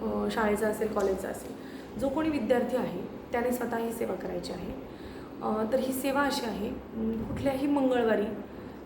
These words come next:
अ, तुम्ही ही सेवा करू शकता. चतुर्थीलाही करू शकता, पण मंगळवारी, अ, केली तरी चालेल. आता, अ, प्रत्येक मंग-, अ, कुठल्याही मंगळवारी तुमच्याकडे गणपतीची मूर्ती असेल घरात,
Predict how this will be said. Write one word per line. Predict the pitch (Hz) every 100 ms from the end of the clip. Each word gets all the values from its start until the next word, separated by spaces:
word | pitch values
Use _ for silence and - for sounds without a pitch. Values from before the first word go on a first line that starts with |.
| -
अ, | 208 208 208
तुम्ही | 226 233
ही |
सेवा | 220 226 208
करू | 208 202
शकता. | - - 226 - - - - -
चतुर्थीलाही | 226 269 269 302
करू | 302 240
शकता, | 208 -
पण | - - 285 -
मंगळवारी, | 247 240 233 226 233 262 -
अ, | 220 214
केली | 208 220 208
तरी | 208 -
चालेल. | 220 208 202 - - - - - -
आता, | - 226 285 -
अ, | 240 233 233
प्रत्येक | 269 262 311
मंग-, | 320 302 254
अ, |
कुठल्याही | 247 254 277 339
मंगळवारी | 330 254 214 190 202 - - - - - - - - - -
तुमच्याकडे | 277 269 277 285
गणपतीची | 294 277 269 277 285 277
मूर्ती | 294 294 - 254
असेल | 202 196
घरात, | 190 190